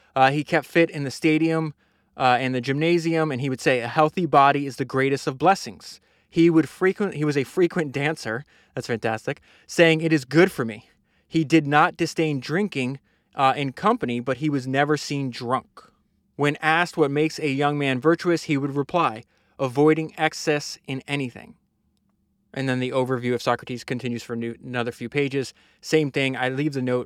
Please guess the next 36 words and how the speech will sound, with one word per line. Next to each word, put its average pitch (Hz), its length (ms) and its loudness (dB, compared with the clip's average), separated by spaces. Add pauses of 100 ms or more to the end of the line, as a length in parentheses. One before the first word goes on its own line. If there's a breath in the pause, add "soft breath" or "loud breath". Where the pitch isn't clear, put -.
(100)
I, 131 140 -4
I've 135 300 -4
left 156 140 0
this - 140 -8
note 123 140 -2
over 123 200 -4
and 117 60 -2
over 117 140 -4
again. 113 160 -6
It's 110 120 -12
the 127 60 -8
most 123 180 -4
common 123 360 -2
note 117 260 0
as 113 160 -8
I'm 117 120 -6
reading 117 220 -4
this 110 120 -12
book. 117 300 -6
It 139 60 -8
was 120 100 -12
just - 180 -12
one 120 200 -4
word, 117 240 -2 (100)
unbothered. 113 640 -2 (480 soft breath)
And 123 140 -4
this 117 120 -6
is - 60 -14
an - 40 -6
example 117 300 -4
of 110 60 -8
that. 151 240 2
"Sometimes 170 420 -2
he 165 80 0
was 135 140 -4
mocked. 135 420 2